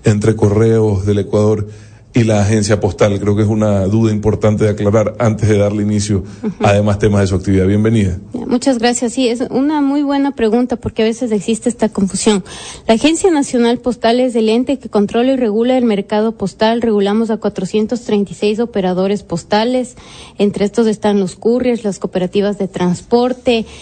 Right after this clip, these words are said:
Speaker 2: Tenemos a todas aquellas empresas que se dedican al envío y recepción de paquetería y correspondencia. Y, por supuesto, también le regulamos a Correos del Ecuador.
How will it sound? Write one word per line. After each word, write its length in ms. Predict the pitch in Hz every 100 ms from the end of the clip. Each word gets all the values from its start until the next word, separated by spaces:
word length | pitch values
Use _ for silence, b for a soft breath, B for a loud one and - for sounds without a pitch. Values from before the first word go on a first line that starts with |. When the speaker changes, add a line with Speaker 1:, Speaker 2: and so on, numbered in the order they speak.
| B B -
Speaker 2:
Tenemos 640 | 196 202 214 214 214 202 -
a 340 | 196 196 190 -
todas 240 | 277 269
aquellas 400 | 247 254 240 240
empresas 480 | 226 226 233 262 226
que 100 | -
se 140 | -
dedican 400 | 208 214 247 233
al 80 | 208
envío 300 | 196 214 247
y 20 |
recepción 400 | 233 214 208 220
de 80 | 226
paquetería 480 | 226 - 190 190 196
y 20 |
correspondencia. 540 | - 190 - 185 175
Y, 20 | 202
por 160 | 202
supuesto, 380 | 185 202 233 254
también 400 | 254 208 226 233
le 140 | 208 202
regulamos 580 | 202 196 202 240 269
a 60 | 214
Correos 360 | 196 196 196 190
del 140 | 190
Ecuador. 380 | 175 180 165